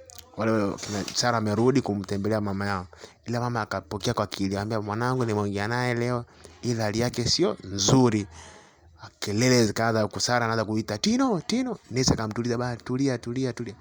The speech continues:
Mama analia, huku naye Sara analia. Jamaa alichokifanya juu yake ni kubembeza watu wawili. Mama mwenye kulia kwingi, kilio kingi, mama akapoteza fahamu akazira.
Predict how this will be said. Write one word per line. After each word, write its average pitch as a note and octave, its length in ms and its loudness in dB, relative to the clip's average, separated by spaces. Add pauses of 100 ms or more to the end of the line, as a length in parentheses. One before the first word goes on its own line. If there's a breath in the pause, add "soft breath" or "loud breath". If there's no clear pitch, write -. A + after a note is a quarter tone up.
(400 loud breath)
Mama A#2+ 640 2 (140)
analia, A#2 680 0 (380 loud breath)
huku C3 260 0
naye B2 160 4
Sara A2+ 220 2
analia. G2+ 260 -2
Jamaa A#2 260 0
alichokifanya B2 480 0
juu A#2 140 0
yake A#2+ 160 0
ni G#2+ 60 -4
kubembeza A#2 500 2
watu A2+ 180 0
wawili. G#2 520 2 (340 loud breath)
Mama C#3 180 0
mwenye B2 200 0
kulia B2+ 320 0 (200)
kwingi, D#3 480 4
kilio D#3 320 4
kingi, E3 380 0
mama A2+ 200 2
akapoteza A2+ 1000 -2
fahamu G#2 280 -2
akazira. F#2 600 -4